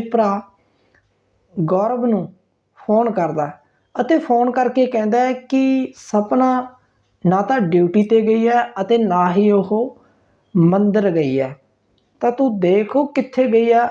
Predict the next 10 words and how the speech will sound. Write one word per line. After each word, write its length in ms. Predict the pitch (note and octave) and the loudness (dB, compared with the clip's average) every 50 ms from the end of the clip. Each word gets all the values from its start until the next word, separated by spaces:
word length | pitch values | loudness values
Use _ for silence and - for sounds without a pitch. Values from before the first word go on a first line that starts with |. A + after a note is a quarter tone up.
| - - - | -4 -6 -2
ਤਾਂ 100 | B3 B3+ | 0 0
ਇਸ 80 | B3+ B3+ | 0 0
ਤੋਂ 160 | - C#4+ C4+ A#3+ | -2 -2 0 2
ਬਾਅਦ 400 | G#3+ G#3+ G#3 A3 B3 B3 C4+ B3+ | 2 2 2 2 2 0 0 0
ਜਿਹੜਾ 460 | G#3 G#3 A3 A3+ A#3+ B3 B3+ B3+ C4 - _ _ _ _ _ _ _ _ _ _ _ _ _ A3 | 0 0 2 2 2 2 0 -2 -4 -10 _ _ _ _ _ _ _ _ _ _ _ _ _ -4
ਸਪਨਾ 280 | A3 A3 C4 C4 C4+ B3+ | -4 -2 0 0 0 0
ਦਾ 100 | C4 C4 | 0 0
ਭਰਾ 280 | B3+ - B3 B3 A#3 G#3 | 0 0 0 0 0 0
ਹੁੰਦਾ 320 | F3+ F#3 F3 D#3+ E3+ E3+ | -2 -2 -4 -4 -4 -6
ਹੈ, 160 | - F#3+ - | -8 -10 -14